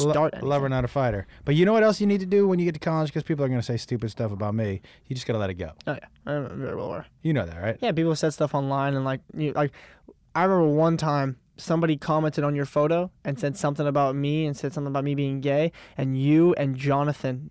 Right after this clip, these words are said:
Speaker 2: went right, right as it posted.
Speaker 1: My brother, yeah.
Speaker 2: His, his brother, like, r-, I would say two to five minutes later, you guys were both on it.
Speaker 1: Yeah, that's the, I don't, you know, I don't care whatever anybody says about me, but my line is you guys and
Speaker 2: It's
Speaker 1: Beth.
Speaker 2: family.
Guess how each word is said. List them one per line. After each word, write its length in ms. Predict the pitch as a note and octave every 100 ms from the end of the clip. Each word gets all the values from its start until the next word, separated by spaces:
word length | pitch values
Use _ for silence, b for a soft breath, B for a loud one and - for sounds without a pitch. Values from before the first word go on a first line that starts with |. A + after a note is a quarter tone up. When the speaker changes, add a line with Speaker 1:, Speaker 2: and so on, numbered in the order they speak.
| -
Speaker 2:
went 240 | C#3+ C#3 -
right, 360 | C#3+ C#3+ D3+ D#3
right 220 | D3+ D#3+
as 120 | F3
it 140 | D#3 -
posted. 320 | D#3+ D3+ B2
Speaker 1:
My 40 |
brother, 320 | B2+ A#2 G2 F#2+
yeah. 140 | F2
Speaker 2:
His, 260 | C3 C#3+ C3+
his 220 | C#3+ C3+
brother, 300 | C#3 C#3+ B2+
like, 140 | C3+ D3
r-, 180 | C#3 - _
I 120 | C#3+
would 100 | D#3+ C#3
say 140 | C#3
two 380 | - D#3+ D#3 D3+
to 80 | C#3
five 280 | D3 C#3
minutes 240 | C#3 C3+ -
later, 180 | C#3 C3+
you 100 | C3+
guys 200 | C3+ C3
were 80 | B2+
both 320 | C#3+ C3+ B2
on 160 | C3 B2
it. 80 | - _ _ B B
Speaker 1:
Yeah, 100 | G3+
that's 180 | G#3 G#3+
the, 140 | A#3 G3+
I 180 | G3 A#3+
don't, 440 | C4+ G#3 - D#3+ D#3+
you 220 | G3 G#3+
know, 100 | G#3
I 180 | F#3+ A3+
don't 160 | B3
care 220 | - F#3+
whatever 320 | F3 E3 D#3 C#3
anybody 320 | C3+ A#2+ A#2
says 180 | B2+ A#2
about 160 | A2+
me, 180 | A#2 A2
but 100 | G#2+
my 140 | A2+ B2
line 360 | B2+ C3 C3
is 160 | A#2+ G#2+
you 200 | G#2+ A#2+
guys 360 | A#2 A#2 A2+ G#2+
and 120 | G2
Speaker 2:
It's 80 | F#2
Speaker 1:
Beth. 60 | D3+
Speaker 2:
family. 320 | D3 B2+